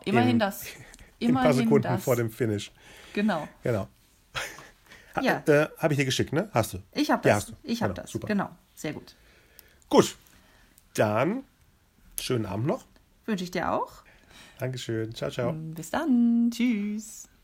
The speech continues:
Speaker 2: Das war unsere Sendung zum Thema Exit V R in Berlin. Auf jeden Fall solltet ihr euch das angucken, sobald ihr in Berlin seid. Ich kann das ganze Projekt nicht mehr loben, als es eh schon gelobt wird,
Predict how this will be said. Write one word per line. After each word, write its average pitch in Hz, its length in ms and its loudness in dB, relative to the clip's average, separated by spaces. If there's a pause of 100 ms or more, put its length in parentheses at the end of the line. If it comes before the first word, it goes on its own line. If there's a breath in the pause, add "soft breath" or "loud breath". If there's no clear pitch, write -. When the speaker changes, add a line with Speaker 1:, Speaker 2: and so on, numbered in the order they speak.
(220)
Speaker 2:
Das 156 260 -4
war 120 80 0
unsere 110 240 -2
Sendung 98 520 -4
zum 95 280 -8
Thema 95 460 -6 (140)
Exit - 380 -6
V 98 300 -6
R 92 400 -6 (120)
in 92 200 -6
Berlin. 85 500 -8 (180)
Auf 104 220 -4
jeden 135 320 -4
Fall 117 500 -2
solltet 101 400 -6
ihr 110 80 -6
euch 101 100 -8
das - 180 -10
angucken, 139 520 -6
sobald 117 440 -6
ihr 120 100 -6
in 113 120 -6
Berlin 113 300 -4
seid. 113 400 -8 (140)
Ich 113 140 -10
kann 107 160 -6
das 104 140 -4
ganze 104 220 -4
Projekt 110 420 -4
nicht 110 440 -6 (380 loud breath)
mehr 110 400 -2
loben, 110 400 -4
als 107 220 -4
es 98 180 -8
eh 123 280 -2
schon 120 280 -2
gelobt 110 520 -2
wird, 127 220 -2